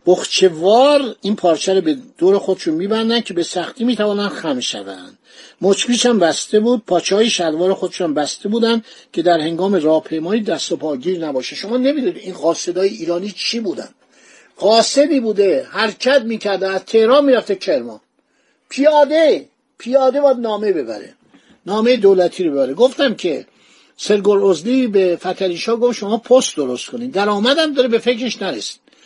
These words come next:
زمان قاجاری، زمان امیر کبیر به بعد، کم کم پست در ایران ایجاد می‌شه که نامه‌های مردم رو بگیره ببره. پست هم خیلی بامزه بوده. پست که می‌رفته مثلاً قلهک، تب می‌زدن، شیپور می‌زدن که مردم نامه‌هایی اگه دارید به این تحویل بدین، یه چنین چیزی.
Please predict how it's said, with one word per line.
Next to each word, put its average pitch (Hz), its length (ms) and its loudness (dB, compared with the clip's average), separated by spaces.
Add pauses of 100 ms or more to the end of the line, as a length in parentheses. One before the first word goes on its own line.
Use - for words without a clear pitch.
(240)
زمان 240 640 2 (380)
قاجاری، 202 520 2
زمان 202 480 0
امیر 190 300 -2
کبیر 190 320 -2
به 190 120 -2
بعد، 254 240 0
کم 185 200 -4
کم 208 200 -4
پست 240 360 2
در 170 100 0
ایران 175 440 -4 (280)
ایجاد 165 440 4
می‌شه 123 320 -8
که 175 140 -6
نامه‌های 175 420 0
مردم 175 380 -2
رو 165 60 -2
بگیره 214 600 2 (340)
ببره. 175 340 4
پست 220 260 -2
هم 240 100 0
خیلی 240 180 0
بامزه 147 560 0
بوده. 104 280 -12 (460)
پست 233 240 2
که 214 100 0
می‌رفته 196 380 -2
مثلاً 185 440 -6
قلهک، 190 560 0
تب 214 260 0
می‌زدن، 123 500 -10 (400)
شیپور 226 500 2
می‌زدن 240 420 2
که 226 120 -4
مردم 233 460 2
نامه‌هایی 208 460 0
اگه 185 240 0
دارید 185 380 -2
به 220 80 2
این 214 100 0
تحویل 139 460 -2
بدین، 104 400 -12
یه 110 120 2
چنین 139 320 -4
چیزی. 98 480 -14